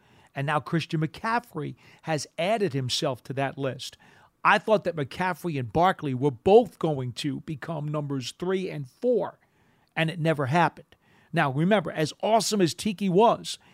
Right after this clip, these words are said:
he never came close to a thousand yards receiving when he was with the Giants. I think that Barkley, in this system, and again, we go to that stupid asterisk about being healthy. If he stays on the field for all seventeen games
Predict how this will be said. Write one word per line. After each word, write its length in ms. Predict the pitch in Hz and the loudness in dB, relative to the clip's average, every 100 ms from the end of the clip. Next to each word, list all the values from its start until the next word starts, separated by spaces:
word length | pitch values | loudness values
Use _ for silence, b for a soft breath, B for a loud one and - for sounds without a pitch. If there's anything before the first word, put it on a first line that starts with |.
| b b | b b
he 140 | 185 | 0
never 200 | 226 175 | 0 0
came 240 | - 151 | -2 -4
close 380 | 135 - 214 202 | -6 0 2 2
to 140 | - 151 | -2 -4
a 40 | |
thousand 420 | - 160 139 127 | -2 -4 -4 -4
yards 220 | 135 135 | -4 -4
receiving 520 | 139 120 156 143 - - b b b | -4 -4 -2 -4 -6 -14 b b b
when 140 | 151 151 | 0 2
he 80 | 160 | 2
was 200 | 147 131 | 0 -2
with 140 | 143 | -4
the 100 | 143 | -2
Giants. 520 | 110 135 - - - - b b b b _ _ - | -2 -2 -4 -12 -12 -12 b b b b _ _ 2
I 180 | 170 220 | 4 4
think 320 | - 220 170 | 4 2 2
that 220 | 170 - | -2 0
Barkley, 520 | 160 170 - 143 147 _ _ _ _ _ - | 0 0 -2 -8 -12 _ _ _ _ _ -2
in 240 | 202 240 | 0 4
this 200 | 240 214 | 4 4
system, 520 | - 214 165 - - - _ _ | 4 4 4 -2 -12 -18 _ _
and 100 | 160 | -4
again, 420 | 151 170 165 131 | -2 2 2 0
we 120 | 117 127 | -6 -8
go 240 | - 170 | -8 -6
to 60 | 175 | -6
that 180 | 147 | -6
stupid 400 | - - 226 196 | -8 -8 -8 -6
asterisk 540 | 165 170 - 139 110 - | -4 -4 -6 -8 -10 -10
about 380 | 123 143 123 - | -8 -8 -10 -8
being 380 | 175 190 185 | -6 -4 -4
healthy. 540 | 139 - 185 147 - 151 b b b | -6 0 0 -2 -10 -16 b b b
If 180 | b - | b -12
he 240 | - 269 233 | -4 -4 -2
stays 420 | - 262 254 196 | 0 2 2 2
on 160 | 226 | 0
the 80 | 208 | 0
field 360 | 165 202 190 165 | -2 -2 -2 -2
for 120 | 160 | 2
all 160 | 156 180 | 2 2
seventeen 580 | - 180 160 - 170 | 0 -4 -4 -4 -4
games 460 | 160 151 131 - - | -2 -2 -4 -10 -16